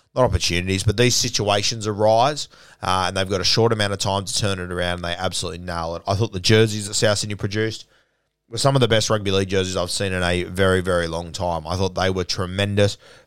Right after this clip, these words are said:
perfect. I love the hoops on the jerseys. They were great. I think we need to see more of it. Even the little details like the skinnier numbers on the back, like they were back in the day, it was just the collar.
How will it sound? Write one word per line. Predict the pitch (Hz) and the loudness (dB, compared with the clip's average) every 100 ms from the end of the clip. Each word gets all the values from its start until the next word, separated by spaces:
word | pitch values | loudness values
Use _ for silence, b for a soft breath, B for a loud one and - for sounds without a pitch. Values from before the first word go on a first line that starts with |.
| _ | _
perfect. | 123 123 107 110 117 - | 4 6 4 0 -2 0
I | 101 | 2
love | 98 104 107 95 | 4 4 2 0
the | 92 | -4
hoops | 76 98 123 - | -2 2 2 2
on | 117 113 | 0 0
the | 104 | 2
jerseys. | 110 113 107 110 101 | 4 4 2 -2 0
They | 104 | 2
were | 110 107 | 4 2
great. | 104 113 113 | 4 4 4
I | 90 | 0
think | 101 | -6
we | 95 | -4
need | 98 90 | -4 -2
to | |
see | - 95 | -4 -4
more | 98 98 101 | -2 2 4
of | 120 | 6
it. | 123 123 - B B B B _ | 6 2 -2 B B B B _
Even | 147 175 160 | 2 4 4
the | |
little | 123 120 120 | 4 4 4
details | 107 104 113 104 98 | 4 4 4 4 4
like | 104 98 | 2 0
the | 95 | 0
skinnier | - 127 113 101 | -2 0 0 0
numbers | 98 104 104 107 | 0 -2 0 0
on | 104 | 0
the | |
back, | 95 104 101 107 | 2 2 2 0
like | 98 | 0
they | 98 | 0
were | 95 101 | 2 4
back | 95 90 - | 4 0 -2
in | 90 | -6
the | |
day, | 87 95 92 | -2 0 0
it | 90 | -2
was | 101 | -4
just | - 104 - | 0 0 0
the | 95 | -6
collar. | - 113 110 104 95 | -4 0 4 4 4